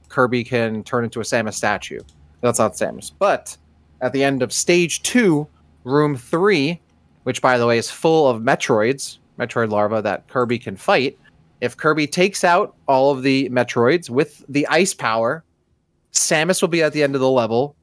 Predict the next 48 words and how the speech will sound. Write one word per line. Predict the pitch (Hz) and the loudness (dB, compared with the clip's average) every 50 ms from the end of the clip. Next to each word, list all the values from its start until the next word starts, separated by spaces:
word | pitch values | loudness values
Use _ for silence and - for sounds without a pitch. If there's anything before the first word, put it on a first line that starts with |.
| _ _ | _ _
unmasked, | 139 156 202 233 226 170 127 117 131 156 - - - _ - _ | -2 0 0 0 0 0 0 0 -2 -2 -4 -10 -18 _ -16 _
and | - 127 127 120 110 | -6 -6 -6 -4 -2
gives | 120 127 127 120 120 120 - - _ | -2 -2 -2 -2 -6 -10 -12 -14 _
Kirby | _ - 123 120 110 120 | _ -4 -2 0 0 0
a | 117 113 | 2 2
little | 117 117 117 | 2 2 4
item, | 110 127 120 107 110 | 4 2 2 0 -2
a | |
little | 101 101 | -6 -4
health | 104 113 117 113 - | -2 -2 -2 0 0
item. | 104 90 85 - - - _ _ _ _ _ _ - | -2 -4 -6 -8 -14 -18 _ _ _ _ _ _ -8
If | 113 110 - | -8 -8 -4
Kirby | - - 131 127 117 123 120 | 0 2 2 2 4 2 0
doesn't | 117 - 226 254 190 185 160 135 | 2 2 2 2 2 0 0 0
defeat | 139 120 - 143 131 | -2 0 0 2 4
all | 123 123 117 | 4 4 2
the | 120 | 2
Metroids, | 117 117 113 - - 123 113 107 - | -2 -2 -4 -4 -4 -4 -4 -4 -4
Samus | - - 131 131 117 113 | -4 -2 -2 -2 -4 -6
is | 117 - | -8 -4
still | - 135 131 135 | 0 2 2 4
there, | 156 180 185 180 170 | 4 4 4 4 2
but | 143 143 139 127 - | 2 0 0 0 0
Samus | - 147 135 127 127 120 | -2 0 2 2 0 0
just | 123 113 - | -4 -6 -4
kinda | 135 123 117 110 | -2 -2 -2 -2
stands | - - - 127 123 120 107 | -2 -2 0 0 0 0 0
there | 110 120 113 | 0 0 2
without | 110 107 113 107 - | 2 2 0 -2 -2
the | 107 | -2
mask, | 110 110 107 107 110 - - - _ _ _ _ _ _ _ _ _ _ _ _ - | -2 0 0 0 -2 -4 -10 -14 _ _ _ _ _ _ _ _ _ _ _ _ -4
uh, | 113 110 104 | -2 0 0
or | 113 113 | 0 0
with, | 113 107 - - | 0 -2 -4 -4
with | 123 127 135 - | -2 -2 0 0
the | 135 | 0
helmet | 135 135 120 120 113 | 0 0 0 2 2
on, | 113 113 110 107 110 | 2 0 0 -2 -2
and | - 104 110 104 101 - | -4 -4 -4 -6 -6 -6
kinda | - 123 110 107 | -4 -2 -2 -2
just | 98 98 - | -2 -6 -6
stares | - - 104 101 95 92 | -4 -2 -2 -2 -2 -4
at | 92 | -8
Kirby, | - - 104 92 98 98 95 | -6 -6 -4 -2 -2 -2 -2
and, | 92 92 - | -2 -4 -4
and | 101 104 | -2 -2
nothing | 104 101 101 101 | -2 -2 -2 -2
happens. | 98 85 - 71 73 - - - | -4 -4 -4 -4 -4 -4 0 2